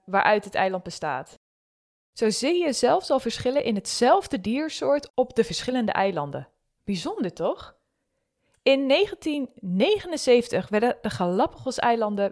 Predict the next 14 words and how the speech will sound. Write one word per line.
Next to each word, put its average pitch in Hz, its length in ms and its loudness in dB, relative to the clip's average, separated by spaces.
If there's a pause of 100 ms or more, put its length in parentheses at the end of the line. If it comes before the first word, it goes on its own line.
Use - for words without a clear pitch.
werelds 269 480 2
eerste - 400 -4
unesco 208 540 0
werelderfgoedlocatie. 156 1400 -4 (840)
En 220 220 0
werden 254 280 6
zowel 220 300 4
de - 140 -2
eilanden 311 600 2 (300)
als 349 240 6
het 262 140 -4
marine 254 380 -2
leven 226 320 2
daaromheen 180 640 0